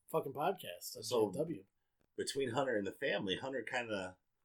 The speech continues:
Speaker 2: starts aiming at Jake Andrews.
Speaker 1: I like how you gloss over the fact that we got a shout out at a wrestling show.
Speaker 2: We didn't get that far yet. They, that didn't happen until later on.
Speaker 1: That happened way before Hunter came out.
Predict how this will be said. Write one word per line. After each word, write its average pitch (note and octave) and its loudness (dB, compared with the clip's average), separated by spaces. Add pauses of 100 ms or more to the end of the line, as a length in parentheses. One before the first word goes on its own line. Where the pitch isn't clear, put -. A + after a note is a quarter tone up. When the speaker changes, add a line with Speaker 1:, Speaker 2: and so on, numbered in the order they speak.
(160)
Speaker 2:
starts - 0 (220)
aiming B2+ 4
at F#2+ 4
Jake F#2 0
Andrews. A#2+ -2 (420)
Speaker 1:
I A#3 8
like D4+ 10
how C4 12
you F3+ 12
gloss D#3+ 4
over D3 0
the - -10
fact C3 -6
that B2+ -6
we C#3+ 0
got C#3+ -2
a A2 -8
shout B2 -4
out G#2+ -10
at G2+ -12
a G2+ -12
wrestling G2 -14
show. - -20 (1600)
Speaker 2:
We C3 -2
didn't F3 -2
get - -4
that F3 4
far D2 -2
yet. A#1 -6 (100)
They, G#2+ 2
that C#3 6
didn't F3 -6
happen F2 -2
until F2+ -10
later F2+ -2
on. - -8 (360)
Speaker 1:
That G3 6
happened E3+ 6
way E3 10
before E3+ 4
Hunter F3+ 4
came G#2+ -6
out. G#2 -10